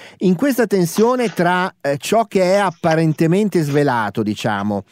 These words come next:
e ciò che invece resta sottostante, ciò che resta non detto, ciò che non re-, che, ciò che resta non completamente rivelato, diciamo, è, eh, come dire, una delle ragioni anche dell'incanto dell'opera di Robert Walser.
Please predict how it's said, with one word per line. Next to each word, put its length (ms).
e 120
ciò 120
che 120
invece 320
resta 300
sottostante, 880
ciò 140
che 140
resta 300
non 220
detto, 400
ciò 120
che 120
non 200
re-, 160
che, 180
ciò 140
che 120
resta 420
non 400
completamente 880
rivelato, 580
diciamo, 580
è, 420
eh, 420
come 160
dire, 140
una 220
delle 300
ragioni 320
anche 240
dell'incanto 1000
dell'opera 560
di 100
Robert 320
Walser. 540